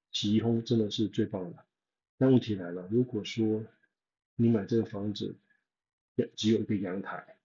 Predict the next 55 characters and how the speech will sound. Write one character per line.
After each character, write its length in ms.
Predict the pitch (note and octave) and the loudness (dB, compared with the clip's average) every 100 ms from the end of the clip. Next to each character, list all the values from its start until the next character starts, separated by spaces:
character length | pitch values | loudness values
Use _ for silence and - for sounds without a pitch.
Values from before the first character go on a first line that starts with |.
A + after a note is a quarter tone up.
| _ | _
那 200 | B2 A#2+ | 0 2
你 120 | A2+ G#2 | 2 0
就 240 | A2+ A2 | 0 2
要 140 | A2 | 2
好 200 | G2 G2+ | -2 -4
好 80 | G#2 | -4
考 220 | G#2 F#2 | -4 -6
虑 200 | F#2 G2 | -4 -4
一 40 | G2 | -6
下 300 | A2+ F#2 - _ _ _ _ - | -10 -12 -14 _ _ _ _ 0
阳 160 | A2+ | 0
台 160 | A2+ G#2 | 0 -4
这 120 | A2 | -2
边 140 | A2 | 0
的 60 | G#2+ | -2
空 280 | - A2 G#2+ | -6 -4 -2
间 200 | A2 G#2 | -2 -4
大 360 | G#2 F#2+ - - - | -4 -6 -8 -12 -8
或 140 | G#2 | -8
小， 240 | - G#2 - _ _ - | -8 -12 -12 _ _ -10
其 160 | B2 | -6
实 160 | A2 G#2+ | -6 -4
这 120 | A#2 | -2
就 140 | G#2 G#2+ | 0 -4
很 140 | F#2+ | -6
重 240 | - G2 F#2+ | -12 -12 -12
要。 200 | F2 - _ _ _ _ _ _ _ _ _ _ _ _ _ _ - | -14 -18 _ _ _ _ _ _ _ _ _ _ _ _ _ _ -4
那 160 | C3 | -2
再 140 | A#2 B2+ | 0 0
来 100 | G2+ | 0
就 120 | A#2+ | 0
是 360 | A2 A#2 A2 - _ - | 2 0 0 -8 _ -10
青 220 | - C3 | -2 0
浦 80 | A2 | 0
这 120 | A2 | -2
边 180 | A2+ G#2 | -2 -4
风 240 | - G#2 G#2+ | -6 -6 -6
很 140 | E2+ - - | -12 -20 -14
大， 260 | F2+ - _ _ _ _ _ _ _ _ _ _ _ _ | -12 -12 _ _ _ _ _ _ _ _ _ _ _ _
有 120 | - A2+ | 0 4
时 120 | C#3+ | 4
候 80 | C#3 | 2
大 200 | C#3 B2+ | 0 0
到 200 | C#3+ C3 | 2 2
让 180 | B2+ B2 | 2 0
你 60 | G2 | 0
无 120 | G#2+ | 0
法 180 | A2+ - | -2 -6
相 220 | - G#2 | -6 -4
信， 240 | - G2+ - _ _ _ _ _ - F3 | -4 -8 -10 _ _ _ _ _ -12 -8
怎 120 | A2+ | -6
么 100 | G#2 | -6
风 220 | G2+ A2 A2 | -2 0 2
这 100 | |
么 80 | A2 | 0